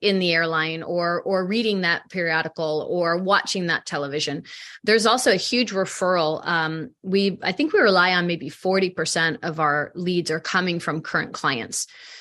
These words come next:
So that already is a little bit of a, of a screening process in itself. It's, it's very much referral, uh, based. And then we have, um, the software kind of do a little bit of the screening. So we get about a hundred thousand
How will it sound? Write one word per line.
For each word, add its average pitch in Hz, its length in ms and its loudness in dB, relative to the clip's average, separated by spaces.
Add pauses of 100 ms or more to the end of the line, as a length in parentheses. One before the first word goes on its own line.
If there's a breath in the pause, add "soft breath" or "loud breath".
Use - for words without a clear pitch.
So 190 340 2
that 208 300 4
already 185 560 4
is 170 360 2
a 180 100 -2
little 170 220 -2
bit 165 160 -2
of 165 180 -2
a, 151 260 -2
of 165 140 -6
a 160 60 -2
screening 180 540 0
process 160 500 -2
in 156 100 -4
itself. - 540 -4
It's, - 320 -4
it's - 180 -6
very 170 240 2
much 165 260 -2
referral, 165 680 -2
uh, 151 240 0
based. - 480 0 (460 loud breath)
And 233 180 4
then 262 160 6
we 247 140 6
have, 208 480 2
um, 180 460 2 (680)
the 180 240 -2
software 269 500 4
kind 196 260 0
of 175 60 -2
do 180 140 2
a - 20 2
little 170 180 -2
bit 170 60 -4
of 147 60 -6
the 160 40 -8 (120)
screening. 151 300 -4
So 180 300 2 (240 loud breath)
we 220 100 0
get 254 120 8
about 220 180 6
a 196 60 2
hundred 220 460 2
thousand 185 640 0